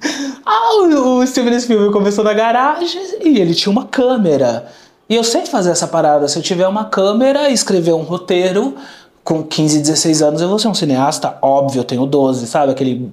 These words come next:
aquela bichinha bem Glee. Tipo, "Ai, eu sou, vou ser mais popular."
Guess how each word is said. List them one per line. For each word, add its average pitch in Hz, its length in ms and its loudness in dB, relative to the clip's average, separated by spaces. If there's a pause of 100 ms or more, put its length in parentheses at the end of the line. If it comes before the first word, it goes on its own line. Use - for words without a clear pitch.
(280)
aquela 131 160 -2
bichinha 127 260 -2
bem 165 300 -2
Glee. 151 420 0 (280)
Tipo, - 240 -4
"Ai, 339 400 -4 (180)
eu 247 140 0
sou, 196 160 0
vou 180 100 2
ser 180 140 -2
mais 175 180 2
popular." 175 560 0